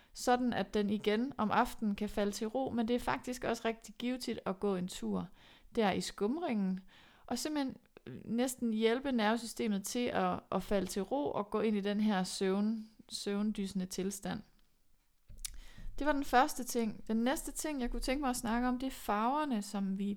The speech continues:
bliver stimuleret af ude i naturen. Øh, der er lavet forskellige forsknings-, øh, hvad kan man sige, studier på, hvordan farver påvirker os.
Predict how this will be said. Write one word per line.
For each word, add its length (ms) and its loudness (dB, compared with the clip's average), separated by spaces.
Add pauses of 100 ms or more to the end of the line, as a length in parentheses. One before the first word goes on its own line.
bliver 160 -2
stimuleret 600 0
af 160 2
ude 180 2
i 40 4
naturen. 540 -2 (960)
Øh, 420 4
der 60 6
er 60 6
lavet 360 6
forskellige 840 0
forsknings-, 960 -4
øh, 280 -2 (720)
hvad 140 -4
kan 80 -2
man 100 -2
sige, 140 -6
studier 440 -2
på, 260 2
hvordan 280 0
farver 420 0
påvirker 600 -2
os. 240 -10